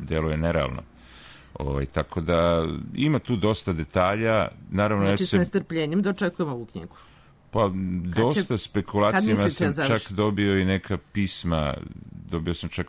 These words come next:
Speaker 1: pismo od nekog gospodina koji tvrdi da je on bio, ovaj, na licu mesta i tako dalje. Znači,
Speaker 2: O, pa vi ćete
Speaker 1: vrlo
Speaker 2: još
Speaker 1: je,
Speaker 2: dugo to
Speaker 1: da,
Speaker 2: raditi.
Speaker 1: pa vrlo je,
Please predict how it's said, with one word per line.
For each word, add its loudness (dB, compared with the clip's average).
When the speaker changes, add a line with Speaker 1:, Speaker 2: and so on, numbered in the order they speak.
Speaker 1:
pismo -4
od -4
nekog -4
gospodina -2
koji -4
tvrdi -4
da -2
je 0
on 2
bio, -4
ovaj, -10
na -8
licu -8
mesta -8
i -6
tako -6
dalje. 2
Znači, -6
Speaker 2:
O, -2
pa -6
vi -2
ćete -2
Speaker 1:
vrlo 4
Speaker 2:
još 6
Speaker 1:
je, 6
Speaker 2:
dugo 4
to 0
Speaker 1:
da, 2
Speaker 2:
raditi. -2
Speaker 1:
pa 0
vrlo 0
je, 2